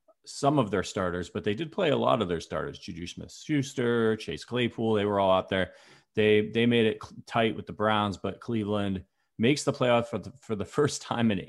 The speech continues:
eighteen years. Pretty, uh, pretty incredible accomplishment. Um, nobody else could get that done over there. So the Steelers with the three seed, uh, the Titans won late off a doink and through the uprights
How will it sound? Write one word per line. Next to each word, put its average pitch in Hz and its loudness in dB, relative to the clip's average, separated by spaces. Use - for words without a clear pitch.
eighteen 110 -2
years. 85 -4
Pretty, 101 2
uh, 87 0
pretty 104 -4
incredible 90 -2
accomplishment. 82 -6
Um, 80 -6
nobody 92 -4
else 87 -2
could 85 -10
get 87 -8
that 80 -2
done 87 -2
over 80 -6
there. 80 -6
So 110 2
the 110 0
Steelers 135 2
with 117 -6
the 107 -10
three 104 -2
seed, 95 -2
uh, 95 0
the 101 -2
Titans 131 0
won 117 4
late 107 -2
off 110 6
a 87 -2
doink 147 2
and 104 -4
through 127 2
the 120 2
uprights 92 0